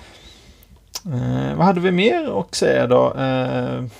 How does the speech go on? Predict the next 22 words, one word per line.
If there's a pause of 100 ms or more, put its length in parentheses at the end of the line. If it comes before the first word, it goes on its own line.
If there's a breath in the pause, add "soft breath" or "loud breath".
(100)
det
här
med
olika
backends
och
det,
det
märker
man
väl
ganska
fort
själv,
där
antar
jag,
när
man
googlar
och,
eh,